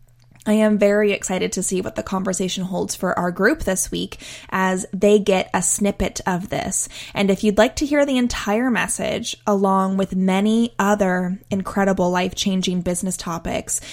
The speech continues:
then you need to be at our women's leadership event happening March fourteenth and fifteenth in Seattle. For the past nine years, I have helped people start brand new businesses from nothing.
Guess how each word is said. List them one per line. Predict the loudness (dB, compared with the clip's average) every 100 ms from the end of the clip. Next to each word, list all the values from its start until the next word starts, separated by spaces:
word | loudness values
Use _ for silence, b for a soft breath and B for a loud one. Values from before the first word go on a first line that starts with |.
| B 0
then | 2 2
you | 2
need | 0 0
to | 0
be | 0 -2 -2
at | 0 0
our | 2
women's | 0 0 0 -2 -2
leadership | 0 0 0 0 0
event | 0 -2 -2
happening | -2 -4 -2 -2 0
March | -4 -6
fourteenth | -4 -4 -2 -4 -4 -4
and | -4
fifteenth | -4 -4 -4 -6 -4
in | -6
Seattle. | -6 -4 -4 -4 -6 -6 -8
For | -2 0 2
the | 0
past | -2 -4 -4 -4
nine | -4 -4 -6
years, | -6 -8 -8 -10 B B B
I | -2 -2
have | 0 -2 0
helped | -2 -4
people | -4 -2 0 -2
start | 0 -2 -2
brand | -2 -2 2
new | 2 2
businesses | 0 0 -2 -2 -4
from | -4 -6
nothing. | -4 -6 -6 -8 -6